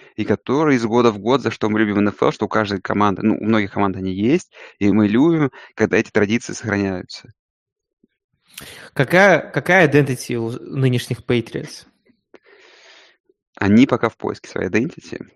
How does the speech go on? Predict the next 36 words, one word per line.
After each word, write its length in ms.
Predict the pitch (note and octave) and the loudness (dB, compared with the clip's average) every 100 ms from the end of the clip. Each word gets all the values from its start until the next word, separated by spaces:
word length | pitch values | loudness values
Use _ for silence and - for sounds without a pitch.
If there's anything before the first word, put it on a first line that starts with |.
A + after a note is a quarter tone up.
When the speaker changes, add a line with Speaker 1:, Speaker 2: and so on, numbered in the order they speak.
| _ | _
Speaker 1:
что 220 | - - A2 | -16 -6 0
можно 280 | A#2+ A2 | 0 0
понять 220 | G2+ G#2 G#2+ | -2 -2 -2
с 40 | |
командой, 380 | G#2 G2 C3 B2 | -2 -2 -2 -4
которая 300 | - G2 - - | -6 -6 -6 -2
меняет 240 | G#2+ G#2 | -2 -2
квотербеков 500 | - - G2 G2 - | -6 -6 -4 -4 -6
часто. 420 | - - - - - _ _ - | -8 -8 -10 -20 -20 _ _ -8
Вот 180 | G#2+ A2 | -4 -2
как 160 | A#2 - | -4 -6
устаканится, 800 | - - G#2+ C#3+ A#3 A#3 - - _ _ - | -12 -8 -2 2 2 2 -2 -8 _ _ -8
более-менее, 600 | G#2 F#2+ G2+ G2 F#2+ G#2 - | -4 -4 -4 -6 -6 -12 -10
хотя 220 | G2+ A2 | -2 0
у 40 | |
Майами, 340 | G#2 G#2+ G#2 G2 | 2 2 0 -2
не 80 | |
знаю, 180 | F#2+ G2 | -4 -6
с 120 | - | -8
Туи, 420 | - A#2 A2 G#2 F#2 - - | -8 -4 -2 -2 -4 -12 -8
я 100 | F2+ | -6
думаю, 400 | F#2+ G2 G2 F#2 - _ | -2 -2 -2 -6 -10 _
все 160 | - G#2 | -8 -2
равно 160 | G2+ | -2
не, 440 | F#2+ F#2 G2 G#2+ F#2 | -2 -2 -2 -2 -4
не 220 | - G#2 | -2 -2
устаканится 640 | G2 - F#2 F#2 F#2+ - | -2 -4 -4 -4 -6 -8
до 80 | - | -10
конца. 420 | - F#2 - G2+ - - - - - - _ _ _ - - - - | -6 -8 -8 -10 -10 -16 -16 -14 -14 -16 _ _ _ -16 -14 -8 -2
Вот. 440 | G#2 G#2 - - _ _ | 2 2 -2 -10 _ _
<clears throat> 1040 | D3 D3+ C3 F#2 _ _ _ _ _ _ - | 4 6 6 4 _ _ _ _ _ _ -10
Не 240 | B2 A#2 G#2 | 0 4 4
знаю, 400 | F#2+ F#2 F#2 - - _ _ - | 4 2 0 -6 -12 _ _ -2
не 140 | G#2+ | 0
знаю, 280 | G2+ F#2+ G2+ | 2 0 -2
Илья, 300 | F#2+ G#2 B2+ | -2 -2 -2